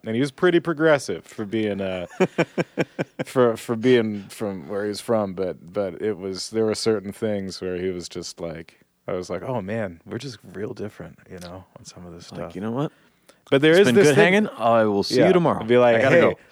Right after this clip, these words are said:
Speaker 1: let's, uh, let's, uh, let's, let's put a pin in this one and
Speaker 2: Yeah.
Speaker 1: never talk about it again."
Speaker 2: Yeah.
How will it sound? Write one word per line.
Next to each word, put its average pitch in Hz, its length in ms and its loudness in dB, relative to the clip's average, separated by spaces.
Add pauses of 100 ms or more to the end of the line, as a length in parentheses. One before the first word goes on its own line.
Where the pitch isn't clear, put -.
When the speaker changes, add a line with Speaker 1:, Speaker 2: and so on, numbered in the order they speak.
Speaker 1:
let's, 131 240 2
uh, 139 240 8
let's, 147 300 2
uh, 151 260 6
let's, 156 300 0
let's 170 160 0
put 185 160 2
a 147 40 0
pin 156 220 0
in 139 80 0
this 110 240 -2
one 92 160 -6
and 90 100 -4
Speaker 2:
Yeah. 131 100 4
Speaker 1:
never 104 140 0
talk 101 280 0
about 92 260 -4
it 90 80 -10
again." 104 300 -2
Speaker 2:
Yeah. 104 160 0